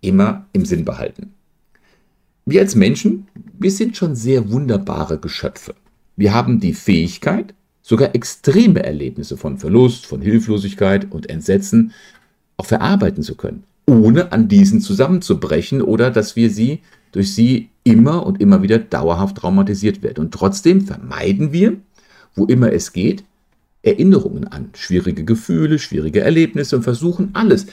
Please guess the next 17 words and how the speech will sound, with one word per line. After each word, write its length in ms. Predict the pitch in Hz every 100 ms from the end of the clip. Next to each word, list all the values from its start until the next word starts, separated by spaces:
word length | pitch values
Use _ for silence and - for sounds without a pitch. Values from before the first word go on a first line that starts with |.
| - _
diese 340 | - 127 147 165
nicht 500 | - 139 202 214 -
mehr 240 | 143 143
ins 160 | 147 131
Bewusstsein, 760 | - 101 127 135 - 117 117 110 -
äh, 380 | 104 104 104
zurückkommen 540 | 101 117 127 - 80 76
zu 140 | -
lassen. 420 | 71 60 - - _ _ _ _ _ _ _
Und 180 | - 73
was 220 | 101 98
unsere 320 | 80 76 67
Psyche 480 | 65 - 113 117 -
da 120 | -
nicht 240 | 65 65 -
alles 420 | 147 - - _ _
unternimmt, 580 | 196 196 95 170 -